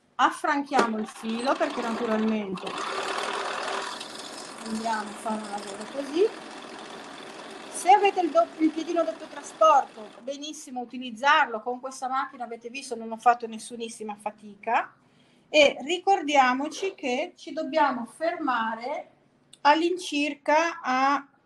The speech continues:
quattro centimetri dal bordo. Se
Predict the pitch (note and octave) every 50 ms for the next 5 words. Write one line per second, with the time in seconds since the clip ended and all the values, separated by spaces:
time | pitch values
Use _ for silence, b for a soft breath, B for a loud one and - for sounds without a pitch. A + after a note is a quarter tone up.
0 | _ _ _ _ _ _ _ _ _ _ _ _ _ _ _ _ _ _ _ _
1 | _ _ _ _ - - E4+ E4 E4+ E4 D#4+ D#4+ D#4 - D4+ C#4 C#4 C#4 C4+ C4+
2 | C4 C4 B3+ B3+ A#3+ A#3 A3 G#3+ G3 F#3 F3+ F3 F#3 G3+ F#3+ F3 F3+ b b b
3 | b b b b b b b b - - - - - F4+